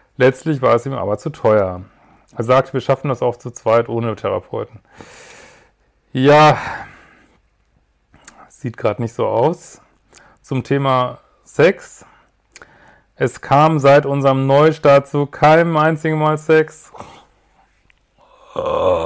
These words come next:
Also, Liebesbeziehungen, romantische Beziehungen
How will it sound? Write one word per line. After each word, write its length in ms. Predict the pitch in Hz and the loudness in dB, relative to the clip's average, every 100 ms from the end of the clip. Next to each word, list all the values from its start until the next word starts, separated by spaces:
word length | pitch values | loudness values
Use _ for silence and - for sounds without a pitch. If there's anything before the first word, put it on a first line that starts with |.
| 71 - - - - - - - 101 113 127 131 110 117 92 - - - - - - - - - _ _ _ _ _ _ _ _ _ | -8 -10 -14 -14 -14 -16 -10 -8 -6 -6 -4 -6 -8 -10 -12 -14 -14 -12 -14 -14 -14 -16 -18 -20 _ _ _ _ _ _ _ _ _
Also, 500 | 156 165 156 143 - - | 0 2 2 -2 -8 -6
Liebesbeziehungen, 1000 | 143 156 208 190 175 - 165 165 180 196 | -2 2 2 2 -2 0 4 4 2 -2
romantische 540 | 170 147 143 185 160 147 | 0 2 2 0 -4 -4
Beziehungen 840 | 151 - 165 147 151 180 180 131 | -6 -4 -4 -2 -2 -4 -6 -10